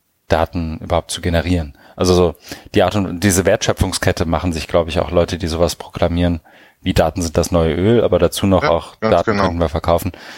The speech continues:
Speaker 1: überhaupt nicht klar irgendwie, wie, wie, wo, wo da welche Art von Daten entstehen.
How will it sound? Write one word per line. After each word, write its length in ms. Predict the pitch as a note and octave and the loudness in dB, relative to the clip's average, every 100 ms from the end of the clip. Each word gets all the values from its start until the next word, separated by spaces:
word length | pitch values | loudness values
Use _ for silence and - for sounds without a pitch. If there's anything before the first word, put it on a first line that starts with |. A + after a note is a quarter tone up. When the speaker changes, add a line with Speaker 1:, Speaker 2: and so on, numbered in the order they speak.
| - | -14
Speaker 1:
überhaupt 300 | D2 E2 - | -2 -2 -2
nicht 180 | - - | -4 -4
klar 420 | - D#2 E2+ E2+ | -2 2 2 2
irgendwie, 460 | D#2+ F2 E2 F2 E2 | 0 -4 -2 -4 -4
wie, 200 | E2 E2 | -6 -4
wie, 240 | F2+ - - - _ | -4 -6 -10 -20 _
wo, 260 | F#2 F#2+ F2+ _ - | 0 0 0 _ -4
wo 160 | G2 G2 | 0 2
da 160 | F2+ | 4
welche 260 | F#2 F2+ F2 | 2 2 0
Art 100 | E2 | 2
von 160 | F2 | 0
Daten 280 | D#2 D#2 - | 0 0 0
entstehen. 460 | E2 D#2 - F2+ | -2 0 0 0